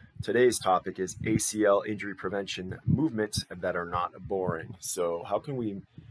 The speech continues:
integrate some of these movements into our just regular workouts, or even do them on the beach, on the sand, or in our living room,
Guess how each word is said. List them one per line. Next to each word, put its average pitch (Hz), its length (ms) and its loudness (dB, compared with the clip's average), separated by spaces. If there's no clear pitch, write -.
integrate 110 460 2
some 101 160 -4
of 98 80 -4
these 95 160 -6
movements 98 460 -4
into 90 340 -4
our 85 380 0
just - 180 -4
regular 139 300 4
workouts, 127 500 4
or 92 80 -4
even 98 320 -2
do 101 160 -6
them 85 340 -6
on 87 140 -4
the 82 80 -10
beach, 117 460 -6
on 90 100 -6
the 78 80 -10
sand, 98 720 -2
or 85 160 0
in 87 160 -8
our 78 160 -4
living 104 360 0
room, 101 560 -6